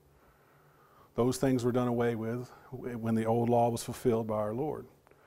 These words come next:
The Hebrew writer talks about how the blood of bulls and goats can never take away sin. Jesus came, he died once for all. He was that perfect sacrifice.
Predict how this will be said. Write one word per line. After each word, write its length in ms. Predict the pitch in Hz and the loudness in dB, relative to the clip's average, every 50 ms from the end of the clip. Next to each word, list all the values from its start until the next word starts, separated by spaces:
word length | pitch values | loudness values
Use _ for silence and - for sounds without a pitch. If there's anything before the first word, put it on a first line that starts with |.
| - - - - - _ | -20 -20 -20 -20 -12 _
The 60 | 120 | -2
Hebrew 220 | 107 120 117 117 120 | 0 2 2 4 4
writer 240 | 120 120 120 120 | 4 4 2 0
talks 320 | 117 - 156 156 151 - - | 4 8 8 8 8 8 2
about 240 | 117 117 110 107 101 | 0 0 0 0 0
how 120 | 110 110 | -2 -4
the 80 | 107 104 | -4 -4
blood 320 | 107 117 117 117 120 131 | -2 0 0 2 2 0
of 100 | 123 110 | -2 -2
bulls 200 | 113 117 120 127 | -2 -2 0 0
and 100 | 139 127 | 0 2
goats 200 | 120 117 120 - | 2 0 0 -2
can 160 | - 117 110 | -2 -2 -2
never 220 | 110 113 113 127 123 | -2 -2 -2 -4 -4
take 220 | - 127 120 - | -2 -4 -4 -2
away 180 | 127 123 127 127 | -2 -2 -2 -2
sin. 460 | - - 151 165 151 127 131 135 - - - _ _ _ _ _ _ _ _ _ _ - - - - - - - - - - - - - - _ | -4 -4 -6 -6 -8 -10 -12 -14 -18 -20 -20 _ _ _ _ _ _ _ _ _ _ -20 -20 -20 -20 -20 -20 -20 -20 -20 -20 -20 -20 -20 -20 _
Jesus 340 | - - - 175 175 185 165 | 6 8 10 10 12 10 8
came, 400 | - - 147 143 143 151 156 170 - - | 8 8 8 8 8 6 4 2 0 2
he 140 | 156 156 160 | 2 4 8
died 280 | 175 165 156 143 135 | 10 10 10 10 8
once 220 | 131 139 139 131 - | 6 4 2 0 -2
for 200 | - 131 120 120 | -2 0 0 2
all. 200 | 120 123 131 131 | 2 2 2 0
He 180 | 117 139 156 | 0 0 2
was 200 | 160 160 143 - | 2 2 2 2
that 540 | - 139 131 127 - - - - - - - | 2 2 2 2 0 -2 -10 -18 -20 -20 -20
perfect 420 | - - 156 151 - - 135 - | -4 -2 -2 0 0 0 -4 -4
sacrifice. 920 | - - 131 120 120 - 131 117 - - 110 104 117 139 156 - - - - | -4 -4 -2 -2 -2 -4 -6 -8 -6 -6 -6 -6 -6 -8 -12 -14 -18 -18 -20